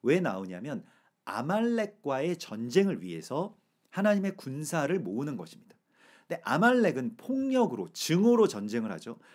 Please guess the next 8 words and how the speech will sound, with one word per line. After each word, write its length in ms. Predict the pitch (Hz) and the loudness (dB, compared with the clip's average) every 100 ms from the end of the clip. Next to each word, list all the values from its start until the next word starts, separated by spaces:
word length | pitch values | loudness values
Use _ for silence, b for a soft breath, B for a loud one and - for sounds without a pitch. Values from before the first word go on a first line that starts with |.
| b | b
그래서 160 | - | -2
아말렉은 840 | 131 131 214 233 208 127 220 127 82 b b b | 0 4 6 6 4 4 0 0 -4 b b b
결국에는 500 | 156 180 226 226 - | 2 4 4 2 0
이스라엘을 600 | - 156 - 247 240 226 | -6 -4 0 2 2 2
미워하는 760 | 202 117 151 233 220 160 156 165 - b _ | 0 -4 2 4 4 2 -4 -6 -10 b _
어떤 240 | 127 113 | -12 -10
그 220 | - 127 | -8 -10
증오감의 1120 | - - - 156 180 269 320 233 147 104 170 | -6 -4 -2 2 4 4 2 2 -2 -2 -8